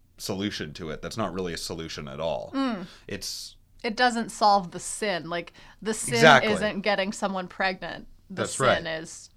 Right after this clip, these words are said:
Speaker 2: adultery.
Speaker 1: Exactly.
Speaker 2: Right.
Speaker 1: Right. So it's a funny relationship that she has with it. And obviously it needs to be a compromised relationship because she lives in Soprano world
Speaker 2: Mm-hmm.
Speaker 1: where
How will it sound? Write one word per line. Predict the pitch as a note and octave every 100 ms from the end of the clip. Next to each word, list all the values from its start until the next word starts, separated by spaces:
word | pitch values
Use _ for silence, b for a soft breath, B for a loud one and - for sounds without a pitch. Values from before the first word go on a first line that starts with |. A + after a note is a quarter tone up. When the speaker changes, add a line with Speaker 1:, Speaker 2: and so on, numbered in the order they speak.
| -
Speaker 2:
adultery. | F3+ D#3 C#3 - F#2 - -
Speaker 1:
Exactly. | A#2 A2 A#2+ G2 - - -
Speaker 2:
Right. | D#3 C#3+ -
Speaker 1:
Right. | B2+ G#2+
So | - D3+
it's | E3+
a |
funny | F3 - F#3 F#3
relationship | F3+ C3+ B2+ B2+ B2+ A2 A#2+ -
that | G2 -
she | F2+
has | G#2 A2
with | G2 F2+
it. | D#2 -
And | G#2+
obviously | A#2 A#2+ C3 B2 A2+
it | G2
needs | F#2+ G2+ -
to | A2+
be | A2+
a | A2
compromised | A#2 G#2+ A#2 G#2+ G#2+ G#2+ A#2
relationship | A2 G#2+ - - A2+
because | G2 F#2+ F2+ E2+ - _
she | - - G2
lives | E2 F#2+ D#2+ F2
in | E2 E2 E2 D#2+
Soprano | - F#2 F#2 D2+
world | B1 - - A#3
Speaker 2:
Mm-hmm. | A#3 - F#3 F#2+
Speaker 1:
where | F2+ E2 D#2+ D#2